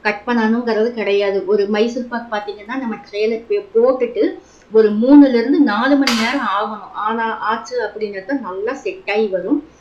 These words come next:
இது பாருங்க எவ்வளவு சூப்பரா, அந்த கத்தி வந்து அழகு போல இறங்கணும். அதுதான் வந்து மைசூர் பாக்கினுடைய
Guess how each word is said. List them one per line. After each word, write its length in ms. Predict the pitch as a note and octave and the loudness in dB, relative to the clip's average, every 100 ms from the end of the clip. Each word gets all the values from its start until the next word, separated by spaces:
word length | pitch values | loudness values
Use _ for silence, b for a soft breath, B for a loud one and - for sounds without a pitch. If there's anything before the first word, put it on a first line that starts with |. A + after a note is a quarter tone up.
| B B - | B B 0
இது 200 | A3 A3 | 2 2
பாருங்க 320 | A3 A3+ C4 | 2 0 0
எவ்வளவு 460 | A3 G3+ G3+ A#3+ | 0 0 -2 -4
சூப்பரா, 320 | A#3 A3 A3+ A3+ | 0 0 0 -4
அந்த 240 | F#3+ A#3 | -2 -2
கத்தி 440 | G3+ A#3 A3+ - D#4+ | -2 -2 -4 -2 0
வந்து 240 | C4+ C4+ | 0 0
அழகு 320 | A3+ G#3 A#3 | 0 0 -2
போல 300 | A#3+ A#3+ B3 | -4 -6 -2
இறங்கணும். 680 | D4+ G#3+ G3+ B3 B3+ A3 - | -2 -2 -4 -8 -12 -14 -14
அதுதான் 420 | G3+ G#3+ A#3+ C#4+ | -8 -6 -2 0
வந்து 220 | B3+ A#3+ | 0 -2
மைசூர் 420 | C#4+ G3 G#3+ A3 - | -4 -4 -6 -8 -8
பாக்கினுடைய 540 | G#3+ G#3+ F#3+ G3 C#4 | -10 -12 -10 -8 -8